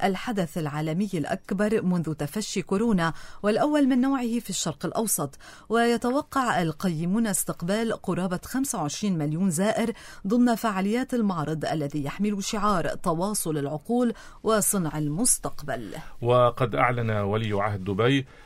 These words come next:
Speaker 2: الشيخ حمدان بن محمد بن راشد آل مكتوم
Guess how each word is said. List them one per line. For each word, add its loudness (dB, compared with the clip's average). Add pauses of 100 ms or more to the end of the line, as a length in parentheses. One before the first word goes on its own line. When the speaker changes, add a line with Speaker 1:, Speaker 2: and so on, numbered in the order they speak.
(120)
Speaker 2:
الشيخ -2
حمدان 0
بن 0
محمد -2
بن 0
راشد -2
آل 0
مكتوم 0